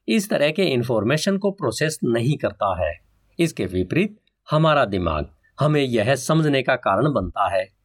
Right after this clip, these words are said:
कि हम क्या जानते हैं और जो हम जानते हैं वह हमारे पास्ट का हिस्सा है, जबकि मार्केट में हर पल नया और यूनिक होता है। इसका मतलब यह है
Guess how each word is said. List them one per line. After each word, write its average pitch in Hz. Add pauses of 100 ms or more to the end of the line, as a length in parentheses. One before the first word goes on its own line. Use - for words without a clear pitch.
(220)
कि 202
हम 180
क्या 147
जानते 104
हैं 80 (280)
और 202
जो 165
हम 160
जानते 95
हैं 170 (320)
वह 143
हमारे 120 (180)
पास्ट 123
का 123 (100)
हिस्सा 87
है, 82 (460)
जबकि 127
मार्केट 123
में 85 (320)
हर 170
पल 87 (340)
नया 143
और 139
यूनिक 131
होता 92 (100)
है। 76 (440)
इसका 185
मतलब 120
यह 104
है 90